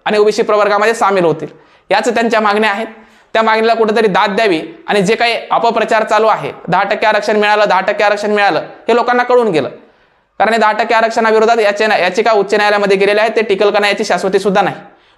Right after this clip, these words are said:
म्हणून लोकांचा विरोध वाढत चाललाय. आणि लोकांचा रोष राज्य सरकारने स्वतःच्या अंगावर ओढून न घेता त्यांच्या मागणीकडे लक्ष वेधलं, तर हे लोक उमेदवारी अर्ज भरणार नाहीत आणि येणाऱ्या निवडणुकीमध्ये कुठल्याही प्रकारची अडचण निर्माण होत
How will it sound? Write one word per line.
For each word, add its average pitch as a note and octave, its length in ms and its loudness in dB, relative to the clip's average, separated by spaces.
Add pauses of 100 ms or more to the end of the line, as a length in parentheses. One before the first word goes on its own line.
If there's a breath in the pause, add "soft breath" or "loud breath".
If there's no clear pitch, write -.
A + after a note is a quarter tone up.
(140 soft breath)
म्हणून A3 180 0
लोकांचा A3 320 0
विरोध G#3 200 2
वाढत F#3 320 0
चाललाय. C#3 260 -2 (480 soft breath)
आणि F#3+ 120 0
लोकांचा A3 380 0
रोष G#3 300 0 (240)
राज्य F#3 240 -2
सरकारने G#3+ 360 -2
स्वतःच्या G#3 340 0
अंगावर G#3 280 0 (260)
ओढून G3 260 4
न A#3 140 0
घेता G3+ 260 -2 (500 soft breath)
त्यांच्या G3 220 0
मागणीकडे G#3+ 420 0
लक्ष G3 200 0
वेधलं, A3 460 0 (180)
तर F#3+ 80 0
हे G#3+ 420 0
लोक F#3+ 200 -2
उमेदवारी G#3 400 0
अर्ज G#3 200 0
भरणार G3 360 0
नाहीत A#3 180 -2 (220)
आणि F3+ 100 -4
येणाऱ्या G#3+ 340 0
निवडणुकीमध्ये G#3 640 0
कुठल्याही F#3+ 260 0
प्रकारची G3 320 -2
अडचण F3 240 -2
निर्माण D#3 260 0
होत B2+ 120 -8